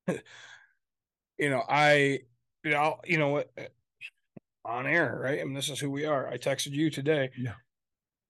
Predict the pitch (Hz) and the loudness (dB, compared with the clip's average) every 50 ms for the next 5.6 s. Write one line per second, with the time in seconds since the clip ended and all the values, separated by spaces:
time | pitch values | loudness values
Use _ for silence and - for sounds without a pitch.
0 | _ _ - - 175 170 156 151 147 147 143 143 143 151 143 - 165 147 147 - | _ _ -6 0 2 2 2 4 6 6 6 6 6 6 4 2 2 2 2 0
1 | - 180 180 185 175 165 147 131 - - - _ _ _ _ _ _ _ _ _ | 2 2 4 4 4 2 2 -2 -6 -12 -20 _ _ _ _ _ _ _ _ _
2 | _ _ _ _ _ _ _ _ _ _ _ _ _ _ _ - - 131 135 135 | _ _ _ _ _ _ _ _ _ _ _ _ _ _ _ -12 -10 -10 -10 -10
3 | - 139 135 139 - - - 156 147 151 147 143 143 - 139 139 139 139 135 135 | -10 -6 -4 -2 0 0 2 2 2 2 2 2 0 0 2 2 2 2 2 2
4 | 135 131 - 156 143 135 - - - - - - - _ _ _ _ _ _ _ | 0 0 -2 -6 -6 -4 -4 -4 -4 -4 -6 -8 -16 _ _ _ _ _ _ _
5 | _ _ - 143 143 139 - 147 139 135 135 | _ _ -8 -6 -4 -2 2 2 2 2 2